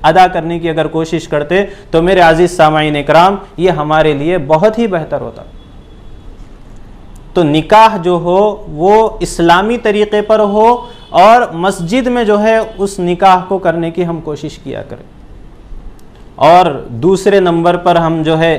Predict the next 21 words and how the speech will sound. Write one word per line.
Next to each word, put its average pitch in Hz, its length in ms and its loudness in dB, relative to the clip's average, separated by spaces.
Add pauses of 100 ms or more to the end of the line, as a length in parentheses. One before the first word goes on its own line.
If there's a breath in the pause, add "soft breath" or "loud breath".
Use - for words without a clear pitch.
(100)
निकाह 180 440 2
में 175 240 -4
जो 151 120 -6
कोशिश 156 380 -4
करनी 175 300 -4
चाहिए 175 420 0
वो 175 160 0
है 190 220 2
महर 170 380 2
की 190 160 -2
मकदार। 147 560 2 (1200)
महर 196 380 2
जो 185 180 0
है 185 200 4 (440 loud breath)
हम 190 240 0 (140)
मनमानी 202 560 2
तौर 202 220 4
पर 196 180 0
मुकर्रर 160 480 0
ना 175 180 -2
करें। 139 240 -8